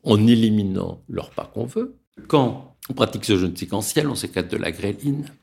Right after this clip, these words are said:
On augmente l'autophagie. Alors qu'est-ce que c'est que l'autophagie ? C'est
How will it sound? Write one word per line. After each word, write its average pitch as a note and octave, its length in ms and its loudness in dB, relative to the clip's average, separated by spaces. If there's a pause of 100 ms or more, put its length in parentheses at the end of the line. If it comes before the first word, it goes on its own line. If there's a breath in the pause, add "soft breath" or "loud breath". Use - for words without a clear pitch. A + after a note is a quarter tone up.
(360 loud breath)
On C3 200 8
augmente D#3+ 420 8 (160)
l'autophagie. C#3+ 1000 2 (240)
Alors - 140 -6
qu'est-ce F3 220 -4
que F3 100 -2
c'est D3 180 -4
que G2 100 -12
l'autophagie ? F#2 680 -6
C'est G#2+ 340 -6